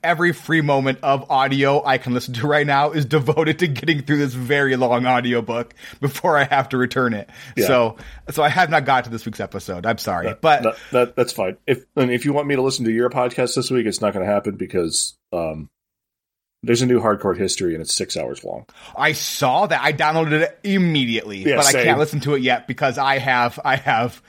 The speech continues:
Speaker 1: <laughs> I have a, I have a Chancellorsville book I have to get through first. So even Dan Carlin has taken a back seat to
Speaker 2: Wow.
Speaker 1: this book,
Speaker 2: Uh, yeah, 'cause
Speaker 1: which
Speaker 2: I, like, I
Speaker 1: is
Speaker 2: haven't
Speaker 1: saying a
Speaker 2: started it
Speaker 1: lot.
Speaker 2: yet.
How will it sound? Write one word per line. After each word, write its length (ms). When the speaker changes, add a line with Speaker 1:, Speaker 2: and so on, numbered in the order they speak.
Speaker 1:
<laughs> 140
I 60
have 280
a, 100
I 80
have 140
a 40
Chancellorsville 600
book 200
I 60
have 120
to 60
get 200
through 100
first. 220
So 120
even 400
Dan 300
Carlin 480
has 200
taken 300
a 60
back 240
seat 300
to 60
Speaker 2:
Wow. 260
Speaker 1:
this 40
book, 220
Speaker 2:
Uh, 60
yeah, 140
'cause 80
Speaker 1:
which 180
Speaker 2:
I, 80
like, 200
I 100
Speaker 1:
is 100
Speaker 2:
haven't 160
Speaker 1:
saying 100
a 40
Speaker 2:
started 180
it 80
Speaker 1:
lot. 100
Speaker 2:
yet. 220